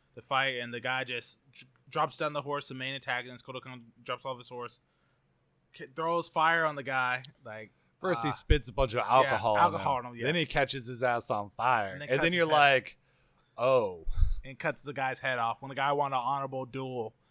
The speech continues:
Speaker 1: to see, he's like, "Hey, we don't play by these rules."
Speaker 2: And then immediately after, ordered pretty much his people to attack and start the bombardment of that beach.
Speaker 1: Yeah,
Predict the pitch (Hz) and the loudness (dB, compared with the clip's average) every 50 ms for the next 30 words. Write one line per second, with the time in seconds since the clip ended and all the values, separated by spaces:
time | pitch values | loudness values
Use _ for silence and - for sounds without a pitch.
0 | _ _ _ - 113 - - 117 110 117 117 117 113 120 120 120 120 123 123 120 | _ _ _ -12 -10 -8 -8 -8 -8 -8 -6 -6 -4 -4 -4 -4 -6 -6 -8 -8
1 | 117 - 127 123 110 101 98 95 95 95 - 101 101 98 95 92 - 120 120 123 | -8 -8 -8 -6 -6 -6 -8 -10 -12 -16 -18 -18 -18 -18 -18 -10 -10 -8 -6 -4
2 | 139 135 131 131 131 131 139 147 147 143 135 139 135 120 113 123 135 135 127 123 | -6 -4 -6 -6 -6 -6 -4 -4 -4 -4 -4 -6 -8 -6 -2 2 2 2 2 0
3 | - - 113 104 113 110 - - 120 117 117 110 117 117 113 98 - 120 117 113 | -2 -4 -4 -4 -4 -6 -8 -8 -8 -6 -6 -4 -4 -6 -4 -2 0 0 0 0
4 | 107 107 107 104 98 - 113 107 95 - - 117 107 - 117 101 - 107 107 98 | -4 -6 -6 -6 -6 -8 -10 -10 -10 -8 -8 -8 -2 -2 -4 -4 -2 -6 -8 -8
5 | - - - 123 110 107 104 - - 101 95 - - 113 104 92 - 107 87 101 | -8 -6 -4 -2 -2 -2 -4 -8 -12 -18 -20 -12 -8 -8 -8 -8 -8 -10 -8 -8
6 | 98 98 95 107 104 104 104 95 98 101 101 107 - 92 98 92 82 92 90 92 | -10 -6 -4 -2 -2 -2 -2 -4 -8 -12 -12 -14 -12 -12 -14 -12 -10 -10 -10 -10
7 | - - 101 87 85 82 - - - - - 107 101 95 92 | -10 -12 -16 -16 -16 -16 -14 -14 -14 -14 -14 -14 -12 -12 -12